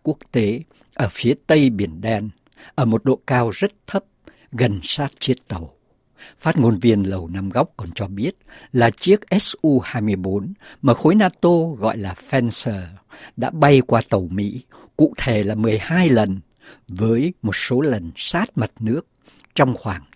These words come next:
chín mươi phút đồng hồ. Có vẻ như không mang theo vũ khí vì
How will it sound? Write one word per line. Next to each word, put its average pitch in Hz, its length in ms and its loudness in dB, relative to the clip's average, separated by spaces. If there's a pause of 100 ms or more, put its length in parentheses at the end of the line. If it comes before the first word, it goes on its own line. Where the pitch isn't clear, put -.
(100)
chín 160 240 2
mươi 170 180 4
phút - 300 -4
đồng 98 160 -2
hồ. 87 380 -10 (640)
Có 127 160 4
vẻ 120 400 0
như 117 100 0
không 117 320 0
mang 123 220 2
theo 113 180 0
vũ 95 160 -8
khí 107 400 -8 (380)
vì 95 320 -6